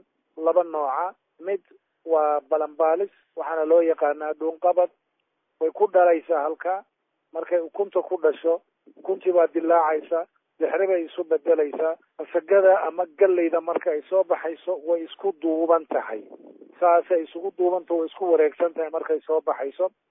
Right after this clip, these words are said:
Dixri markay u soo baxdo ayay kala baxdaa. Marka dhinac intuu ka galo, dhanka uu ka galo, dhan kale ka baxaa. Dhinaca markuu ka soo galo, dhinaca kale uu ka bixi. Markuu saa sameeyo, caleentii hadhow markay soo kacday furanto,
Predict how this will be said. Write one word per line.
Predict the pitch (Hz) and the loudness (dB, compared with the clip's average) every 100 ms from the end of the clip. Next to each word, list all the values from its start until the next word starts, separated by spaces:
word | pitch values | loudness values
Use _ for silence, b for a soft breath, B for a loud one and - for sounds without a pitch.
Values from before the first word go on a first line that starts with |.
| _ - _ | _ -20 _
Dixri | - 320 - 370 | -4 -4 -4 -10
markay | 370 - 175 | -8 -4 -4
u | 175 | -4
soo | 170 151 | -4 -4
baxdo | 147 147 160 | -4 -6 -4
ayay | 165 165 | -4 -6
kala | - 156 143 | -4 -4 -4
baxdaa. | - - - 117 - _ _ _ _ _ | -6 -10 -10 -12 -14 _ _ _ _ _
Marka | 170 175 170 | -2 -2 2
dhinac | 214 208 156 170 | 4 4 0 -8
intuu | - 185 | -12 -8
ka | 196 | -6
galo, | 185 165 160 | 0 2 2
dhanka | 170 175 185 160 | 0 -2 0 0
uu | |
ka | 175 180 | 0 0
galo, | 165 | 0
dhan | 165 160 | 0 -4
kale | 151 147 | -2 -2
ka | - 139 | -4 -8
baxaa. | 123 - 101 - _ _ | -8 -10 -16 -18 _ _
Dhinaca | 156 156 165 | -6 -4 -4
markuu | 170 165 | -6 0
ka | 208 - | 0 2
soo | 185 | 4
galo, | 180 180 | 4 2
dhinaca | 180 156 | 0 0
kale | - 156 | 0 -2
uu | - | -2
ka | |
bixi. | 180 120 151 180 _ _ _ _ _ _ - | -2 -4 -6 -10 _ _ _ _ _ _ -2
Markuu | 190 - 196 | -2 2 2
saa | 220 196 147 | 4 4 4
sameeyo, | 160 160 165 190 - _ _ _ | 2 2 2 0 -2 _ _ _
caleentii | 151 185 214 190 | -2 0 0 0
hadhow | 185 180 170 | 0 0 -2
markay | 180 - 160 | -2 -4 -2
soo | 185 190 | 0 0
kacday | 160 156 160 - | 0 0 -2 -2
furanto, | - 156 147 139 151 | -2 0 0 -2 -2